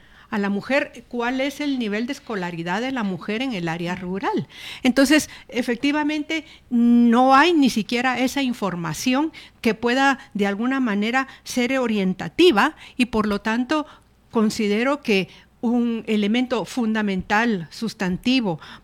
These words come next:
para que nuestra Guatemala avance es lograr que sistemas de estructurales comiencen a, a darse dentro de,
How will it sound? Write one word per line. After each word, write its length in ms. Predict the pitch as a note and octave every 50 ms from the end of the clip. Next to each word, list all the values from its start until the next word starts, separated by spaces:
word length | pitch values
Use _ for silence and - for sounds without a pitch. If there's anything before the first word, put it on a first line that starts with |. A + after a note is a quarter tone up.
| _
para 340 | - G3+ G3 G3 F#3+ F#3 -
que 380 | - - G3+ G3+ G3+ G3 F#3 - - - -
nuestra 640 | A3 G#3 G#3+ G#3 - - - G3+ F#3 F#3 F#3 G3+ -
Guatemala 840 | - G#3 F#3+ G3+ F#3+ G3 F#3+ F3 F3+ F#3 G#3+ C4 C4+ B3 F#3 E3+ - -
avance 680 | G3+ F#3 F3+ F#3+ G3+ C4+ D#4 - - B3 A#3+ A3+ A#3
es 180 | C#4 - - - - - - _
lograr 680 | A3 G#3+ G3+ G3+ G3 F#3 G#3 G#3+ A#3+ D4 D#4+ D#4+ C4 - - - _ _ _
que 280 | - A#3 G#3 G3+ F#3 - - -
sistemas 1120 | - - - - G#3+ G3 - - - - - D4 D4+ D#4 B3 G3 D#3 D3 D#3 - - - - - - - _ -
de 560 | A3 G#3 G3+ G3+ G#3 G3+ G3+ G3+ G3 - G#3
estructurales 920 | G#3 - - - A3 F#3 - - G#3+ G3+ G3+ G#3 B3+ D#4+ G#4 G4+ - - - - - _ _
comiencen 680 | - A#3+ A3 G#3 G#3+ A3+ B3+ C4+ C4+ - D#4+ D#4 C#4 -
a, 380 | - G#3 G3+ G3 F#3+ F#3 F3 - - - -
a 220 | - - G#3 G3+ G3+
darse 500 | G#3 G#3+ A#3+ C#4+ D4+ - - C#4+ C4 B3
dentro 480 | A#3 A3 G#3 F#3+ - A3 G#3 G3+ G3+
de, 320 | F3 G3 G3 F#3+ F#3+ F3+